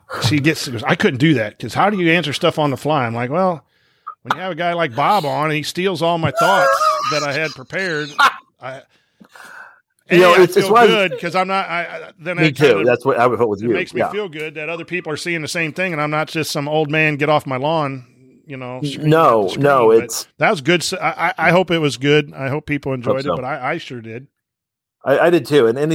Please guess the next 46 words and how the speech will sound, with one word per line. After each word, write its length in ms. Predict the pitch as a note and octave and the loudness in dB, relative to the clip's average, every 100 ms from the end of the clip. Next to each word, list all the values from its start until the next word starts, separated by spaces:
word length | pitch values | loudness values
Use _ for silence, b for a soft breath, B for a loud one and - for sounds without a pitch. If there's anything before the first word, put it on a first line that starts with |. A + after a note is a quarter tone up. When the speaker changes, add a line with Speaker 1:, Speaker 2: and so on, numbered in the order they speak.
| - | -2
Speaker 2:
again, 300 | C#3+ C3 C3 | 0 4 4
any, 200 | C3 D#3+ | 2 0
I, 80 | B2+ | 0
I, 240 | B2+ - B2 - - | 0 -2 -8 -10 -8
I've 200 | G#2+ D#3 | 0 4
always 180 | D3+ B2+ | 4 4
said, 220 | C#3+ A#2 | 2 2
you 80 | A2 | 0
know, 60 | |
you 140 | A2 C#3+ | 0 0
and 80 | B2+ | 0
I 100 | - | 0
could 120 | A2 | -2
sit 180 | C3 G#2 | -2 2
back, 240 | A#2 G#2+ | 2 2
you 100 | A2 | 2
know, 80 | G#2 | 0
with 120 | G2+ | 0
whatever 300 | G#2 A#2 A2 | 2 2 2
beverage 300 | G2 A#2 A#2 | 2 0 0
of 80 | A2 | 0
our 100 | A2 | 0
choice, 460 | - A#2+ G#2 - A#2 | 2 2 2 0 0
you 80 | |
know, 100 | G#2+ | 2
sit 180 | G2 A#2+ | 2 2
on 120 | A2 | 2
a 40 | F#2+ | 0
deck 320 | E2+ A2+ - | 0 0 0
for 80 | F#2+ | -8
three 220 | - G#2+ | -6 0
hours 300 | G#2+ A2 G2+ | 2 2 0
and 100 | F#2+ | -4
just 140 | F#2+ | -8
talk 240 | - A#2+ A#2 | -2 -2 -2
about 240 | G2 F2 | -6 -8
this 160 | G2 F2 | -10 -8
stuff 280 | F#2+ F#2 - _ b b b - | -6 -6 -8 _ b b b -2
and 180 | A#2+ A2 | -2 2
probably 220 | C#3 A#2 | 0 0
finish 320 | A#2+ A#2 G2 | -2 -2 -2
each 100 | G#2 | -2
other's 240 | A2 G2 | -2 -2
senses, 580 | - A2+ G2 - A1 A1+ | -2 -4 -4 -8 -12 -8
sentences. 600 | - A#2+ G#2 E2 - - | -2 -2 -4 -10 -12 -10
Speaker 1:
Yeah. 160 | C3+ | -10